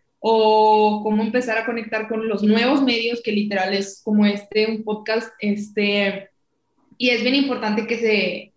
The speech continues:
aprendan a relacionar porque hay de dos, o contratas a alguien que lo haga por ti, que es <laughs> en mi caso, por ejemplo, lo que estoy haciendo, o sea, que me contratan para eso, para yo guiarte, enseñarte,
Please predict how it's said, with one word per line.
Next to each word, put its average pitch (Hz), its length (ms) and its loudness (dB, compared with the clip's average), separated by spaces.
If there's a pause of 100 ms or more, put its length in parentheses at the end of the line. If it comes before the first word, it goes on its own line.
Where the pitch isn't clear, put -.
(120)
aprendan 202 540 -2
a 214 80 2
relacionar 196 580 -2
porque - 520 -6 (760)
hay 226 200 0
de 247 120 2
dos, 202 220 2
o 214 100 -2
contratas 233 520 -2
a 277 60 4
alguien 269 220 0
que 269 80 -2
lo 254 100 2
haga 240 260 0
por 214 180 -8
ti, 349 340 -4
que 220 140 2
es 220 120 0
<laughs> 262 60 4
en 294 220 4
mi 254 140 4
caso, 254 300 2
por 285 100 2
ejemplo, 247 280 2
lo 262 140 2
que 247 80 -4
estoy 240 160 -2
haciendo, 240 360 -2
o 247 40 -4
sea, 240 120 -2
que 233 120 -8
me 214 140 -4
contratan 214 440 -2
para 226 220 0
eso, 208 220 -4
para 208 280 -2
yo 208 120 -10
guiarte, 220 500 -2
enseñarte, 208 920 -4